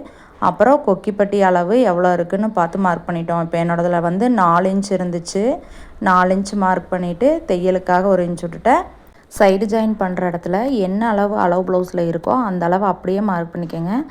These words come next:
எக்ஸ்ட்ரா தையலுக்காக மட்டும் ஒரு ஹாஃப் இன்ச் விட்டுக்கோங்க, அவ்வளோதான். இப்போ வந்து ஃப்ரண்ட் பார்ட் வந்து கிட்டத்தட்ட ஃபினிஷ் பண்ண போறோம். இப்போ மெயின் டாட்ல வந்து,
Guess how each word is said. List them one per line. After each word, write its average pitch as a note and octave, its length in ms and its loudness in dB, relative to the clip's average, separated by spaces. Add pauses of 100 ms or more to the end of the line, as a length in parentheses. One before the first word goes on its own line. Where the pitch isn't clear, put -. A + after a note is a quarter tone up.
(300)
எக்ஸ்ட்ரா F3+ 400 0
தையலுக்காக F#3 640 0
மட்டும் F3 380 -4
ஒரு G3+ 160 0
ஹாஃப் E3 280 -2
இன்ச் F3 240 -6
விட்டுக்கோங்க, E3 500 -8 (100)
அவ்வளோதான். E3 440 -4 (400)
இப்போ F3+ 240 -2
வந்து F3 280 -2
ஃப்ரண்ட் F3+ 240 -4
பார்ட் F#3 280 -2
வந்து G#3+ 440 -2 (800)
கிட்டத்தட்ட G3 480 -2
ஃபினிஷ் F#3+ 400 -4
பண்ண F3+ 280 -6
போறோம். F3 380 -2 (460)
இப்போ F#3 220 -2
மெயின் F#3 420 0
டாட்ல G3 400 0
வந்து, F3+ 520 2